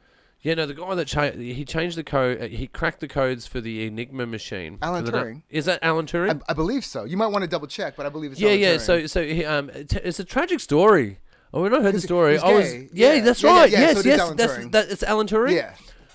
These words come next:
Speaker 1: Man, I, 'cause I watched, um, uh, there was a film, uh,
Speaker 2: Benedict
Speaker 1: that, yeah, yeah,
Speaker 2: Cumberbatch.
Speaker 1: Cumberbatch, yeah.
Speaker 2: Imitation Game, yeah.
Speaker 1: And I watched that, and I, and, and I didn't really grasp it until afterwards when I read a few articles
Speaker 2: Mm.
Speaker 1: about it, and I'm like, "Holy shit, man, that's really intense."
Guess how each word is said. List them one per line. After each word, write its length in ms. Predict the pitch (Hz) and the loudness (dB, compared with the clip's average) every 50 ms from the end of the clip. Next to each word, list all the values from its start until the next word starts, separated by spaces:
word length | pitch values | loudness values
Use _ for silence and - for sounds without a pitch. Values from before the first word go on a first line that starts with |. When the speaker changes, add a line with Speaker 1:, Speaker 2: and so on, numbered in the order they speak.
| _ - _ _ _ - | _ -20 _ _ _ -8
Speaker 1:
Man, 300 | 214 208 202 196 180 165 160 | -4 -2 -2 -2 -2 -2 -2
I, 160 | 170 175 170 160 160 | -2 -2 -2 -4 -10
'cause 140 | - - | -8 -4
I 60 | 190 190 | -4 -4
watched, 360 | 185 190 247 233 - - - | 0 -2 -2 -2 -2 -6 -4
um, 300 | 175 151 147 139 139 135 127 | -2 -2 -2 -4 -6 -6 -2
uh, 120 | 135 135 | -4 -2
there 120 | 131 143 | -2 -2
was 120 | 143 131 135 | -4 -4 -6
a 40 | 139 | -8
film, 380 | - - 175 175 170 160 151 - | -4 -4 -4 -4 -4 -6 -8 -2
uh, 60 | 139 | -2
Speaker 2:
Benedict 440 | 131 131 - 123 143 123 - - - - _ | 0 0 0 -2 -4 -8 -10 -12 -20 -20 _
Speaker 1:
that, 80 | - 160 | -2 0
yeah, 80 | 170 180 | 0 0
yeah, 420 | 175 180 170 156 156 165 160 156 | 0 -2 -4 -4 -4 -6 -8 -10
Speaker 2:
Cumberbatch. 20 | 156 | -6
Speaker 1:
Cumberbatch, 480 | - - 190 180 170 151 127 107 - | -6 -4 -2 0 0 2 0 0 -2
yeah. 60 | - 175 | -4 -2
Speaker 2:
Imitation 400 | 175 139 127 120 113 110 110 - | 2 2 4 4 2 0 -2 -8
Game, 180 | 127 120 117 127 | -10 -10 -10 -10
yeah. 260 | 135 135 131 123 120 113 | -10 -8 -10 -10 -8 -6
Speaker 1:
And 80 | 143 | -6
I 20 | 175 | -4
watched 320 | 180 202 220 214 - - | -2 -2 -4 -4 -6 -8
that, 180 | - 135 127 127 127 | -6 -6 -6 -6 -6
and 20 | |
I, 100 | 135 135 123 | -8 -8 -8
and, 300 | 135 151 147 147 143 - | -8 -10 -12 -12 -16 -14
and 180 | - 160 165 156 | -14 -14 -10 -6
I 80 | 165 | -6
didn't 280 | 180 160 208 247 294 285 | -6 -6 -6 -8 -4 -2
really 180 | 247 202 165 | -2 -2 -2
grasp 480 | 139 - - 127 123 147 160 - - - | -4 -4 -4 -4 -2 -2 -4 -6 -6 -10
it 60 | 160 143 | -10 -10
until 240 | 143 - 147 135 | -8 -8 -6 -4
afterwards 420 | 131 131 143 147 147 - 156 131 123 | -4 -4 -4 -4 -4 -6 -8 -8 -6
when 80 | 135 | -8
I 80 | 127 123 | -6 -6
read 220 | 123 123 135 127 | -4 -4 -4 -6
a 20 | 127 | -6
few 240 | - - 135 123 127 | -10 -10 -10 -8 -8
articles 460 | 139 170 202 214 240 - 214 190 160 | -8 -8 -8 -8 -8 -8 -8 -6 -6
Speaker 2:
Mm. 40 | 160 131 | -6 -4
Speaker 1:
about 300 | 120 117 110 107 107 107 | -2 0 0 0 0 -2
it, 160 | 104 95 _ _ _ _ _ _ _ _ _ | -4 -6 _ _ _ _ _ _ _ _ _
and 140 | - 135 143 | -12 -10 -8
I'm 120 | 151 165 170 | -8 -8 -8
like, 180 | 170 170 - | -8 -10 -10
"Holy 420 | 190 - - 311 311 311 302 294 247 | -12 -18 -16 -14 -14 -12 -12 -12 -14
shit, 320 | - - 247 254 - - | -12 -12 -12 -12 -12 -10
man, 160 | 165 147 156 | -10 -8 -6
that's 240 | 180 220 240 - - | -6 -8 -8 -8 -6
really 160 | 220 214 202 | -4 -2 -2
intense." 280 | 180 170 254 226 147 | 0 2 0 0 0